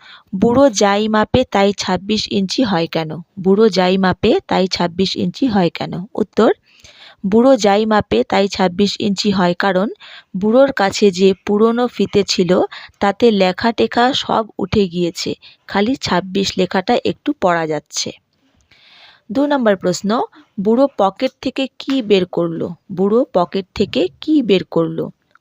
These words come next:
উত্তর, বুড়ো পকেট থেকে কয়েকখানা রঙিন কাজ বের করলো। বুড়ো পকেট থেকে কয়েকখানা রঙিন কাজ বের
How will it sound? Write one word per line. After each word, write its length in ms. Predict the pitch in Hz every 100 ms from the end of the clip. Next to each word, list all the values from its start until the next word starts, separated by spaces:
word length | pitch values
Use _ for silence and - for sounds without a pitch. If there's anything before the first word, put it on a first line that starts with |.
| -
উত্তর, 380 | 220 - 226 370 _ _ _ -
বুড়ো 260 | 185 214 247 -
পকেট 320 | 180 - 214 -
থেকে 380 | 208 - 247 427 - _ -
কয়েকখানা 640 | 190 214 - - 202 233
রঙিন 440 | 202 190 190 233 233 -
কাজ 320 | 185 185 156
বের 200 | 170 165
করলো। 440 | - 160 175 165 - _ _ -
বুড়ো 240 | 175 202 240
পকেট 320 | - 180 190 190 -
থেকে 300 | 190 - 262
কয়েকখানা 720 | - 175 175 - 185 190 339 - - _ 175
রঙিন 340 | 175 185 269 -
কাজ 340 | 180 175 175 -
বের 260 | 175 226